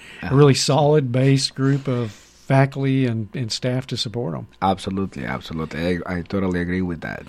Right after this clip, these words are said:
Speaker 2: Yes.
Speaker 1: It's, and then, so tell us, so tell me what you hired in the position, um, less than a year ago, l-, about six months ago.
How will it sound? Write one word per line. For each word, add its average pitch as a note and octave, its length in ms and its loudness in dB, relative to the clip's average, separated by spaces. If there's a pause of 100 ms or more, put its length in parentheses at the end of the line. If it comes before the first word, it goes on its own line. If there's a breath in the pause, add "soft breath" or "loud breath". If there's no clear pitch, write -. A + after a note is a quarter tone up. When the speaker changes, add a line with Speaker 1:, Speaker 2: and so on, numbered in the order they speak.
(100)
Speaker 2:
Yes. C2+ 200 -12
Speaker 1:
It's, C#3 300 2
and D#3 180 6
then, D#3+ 160 8
so C#3+ 160 0
tell G3 320 4
us, G#3 180 -2 (240 loud breath)
so - 160 0
tell F#3 240 6
me G3+ 280 6
what D#3 500 2
you C3+ 180 2
hired D#3 240 8
in D#3 420 4 (140)
the C3 180 -2
position, C#3 720 2 (340 loud breath)
um, A#2+ 500 0 (360)
less C3 260 2
than D3 100 0
a - 40 2
year C#3 180 4
ago, C#3 340 4
l-, C3 140 0
about C#3 320 -2
six D3+ 220 -2
months C#3+ 180 2
ago. C#3 280 0